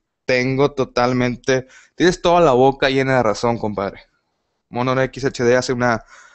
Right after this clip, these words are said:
un statement muy correcto sobre esto. Y la verdad, sí.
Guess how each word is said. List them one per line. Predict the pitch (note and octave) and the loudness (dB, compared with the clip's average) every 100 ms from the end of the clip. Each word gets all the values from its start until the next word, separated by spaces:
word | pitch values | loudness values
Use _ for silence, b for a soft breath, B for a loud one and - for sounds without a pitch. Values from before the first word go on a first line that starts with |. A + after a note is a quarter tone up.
| b b b _ _ | b b b _ _
un | B2+ C3+ | -2 -2
statement | - D3 C3 C#3 C#3 | -2 -2 -2 0 0
muy | B2+ C3 | 2 0
correcto | B2+ A#2 A2+ - B2+ | 0 -2 -2 -4 -4
sobre | A#2+ A2+ | 2 2
esto. | B2 F3+ G#3+ B B B B - | 0 -2 -4 B B B B -10
Y | A#2 A#2 | -4 0
la | A#2 | 2
verdad, | A#2 C3+ | 0 0
sí. | B2 A#2 | -4 -6